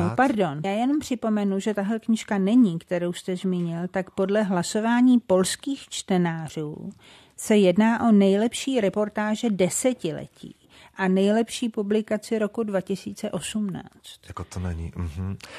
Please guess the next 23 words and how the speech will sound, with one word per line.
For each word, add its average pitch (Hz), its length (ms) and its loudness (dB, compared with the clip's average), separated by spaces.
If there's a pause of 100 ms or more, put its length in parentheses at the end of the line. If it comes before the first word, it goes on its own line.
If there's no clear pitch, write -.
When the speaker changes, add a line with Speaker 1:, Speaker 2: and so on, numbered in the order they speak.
(180)
Speaker 1:
Ale 95 200 0
víte, 110 360 -2 (280)
eh, 90 240 -4 (180)
to, 135 200 -4 (180)
Speaker 2:
Já 208 100 0
bych 220 160 0
chtěla, 233 200 -2
Speaker 1:
eh, 233 40 2
Speaker 2:
jestli 226 200 0
byste 226 260 -4
se 117 120 0
Speaker 1:
nikdo 165 200 0
Speaker 2:
aspoň 254 140 6
Speaker 1:
mi - 60 4
nechce, 277 220 4
Speaker 2:
usmál, 202 320 2
když 117 120 2
Speaker 1:
nikde 135 200 0
Speaker 2:
něco 151 180 2
Speaker 1:
mi 120 40 0
Speaker 2:
řekne. 117 120 4
Speaker 1:
nechce 131 240 -2
věřit, 87 580 -4